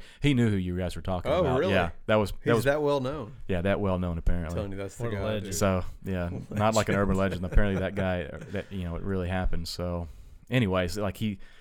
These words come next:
Speaker 1: he tells me when he's about halfway through, and I'm like, "Okay, God, thank God, thank God. You know, we're almost there." And, you know, eventually, eventually it's over. Um, and he just tells me, "All right."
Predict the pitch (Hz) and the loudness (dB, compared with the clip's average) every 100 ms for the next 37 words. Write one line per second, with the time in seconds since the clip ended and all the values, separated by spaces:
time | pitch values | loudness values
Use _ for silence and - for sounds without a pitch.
0 | - - 113 131 123 113 104 101 90 87 | -8 -2 4 4 4 2 0 -2 -2 -2
1 | 95 92 - 85 - 87 82 85 82 82 | -2 -2 -4 -6 -4 -4 -4 -6 -6 -8
2 | - 85 - 80 78 78 92 87 85 80 | -8 -10 -10 -12 -12 -10 -10 -8 -8 -8
3 | - - 82 80 82 - 85 82 90 95 | -10 -10 -8 -8 -8 -6 -6 -4 -4 -4
4 | 90 - 87 85 85 - - - - - | -4 -4 -4 -4 -6 -12 -18 -20 -20 -20
5 | - - 87 87 85 - - 87 82 95 | -18 -8 -6 -4 -6 -8 -8 -6 -4 -4
6 | 107 - 110 107 104 - - _ - 95 | -4 0 0 2 -2 -6 -20 _ -10 -8
7 | 98 123 123 143 101 101 - 92 90 87 | -4 -4 2 2 2 -2 -6 -4 -2 0
8 | 85 85 85 - - 87 87 82 82 - | -2 -4 -8 -10 -8 -6 -4 -6 -10 -10
9 | 98 98 - 107 98 92 90 87 90 117 | -6 -4 -2 -2 -2 -2 -4 -6 -4 -2
10 | 120 | -2